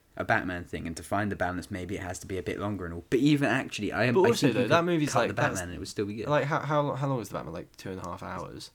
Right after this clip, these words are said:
Speaker 1: Yeah, it's about two hours forty-five, I think.
Speaker 2: It's like, so
Speaker 1: And
Speaker 2: that's, that's, like, quite a long
Speaker 1: it's not crazy.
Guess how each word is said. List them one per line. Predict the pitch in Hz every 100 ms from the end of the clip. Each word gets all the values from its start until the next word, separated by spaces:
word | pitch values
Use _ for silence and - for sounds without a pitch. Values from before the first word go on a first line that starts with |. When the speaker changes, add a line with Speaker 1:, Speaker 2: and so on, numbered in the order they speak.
| _ _ _ _ _ _ _
Speaker 1:
Yeah, | 139 139
it's | 113
about | - 85 -
two | 107
hours | 95 90
forty-five, | - 80 - 92 82
I |
think. | - - 151
Speaker 2:
It's | 143
like, | 175 185
so | 190
Speaker 1:
And | 170
Speaker 2:
that's, | 151
that's, | - 160 147
like, | 139
quite | - - 117
a | -
long | 107
Speaker 1:
it's | 98
not | 147 104
crazy. | - 104 95 - 67 92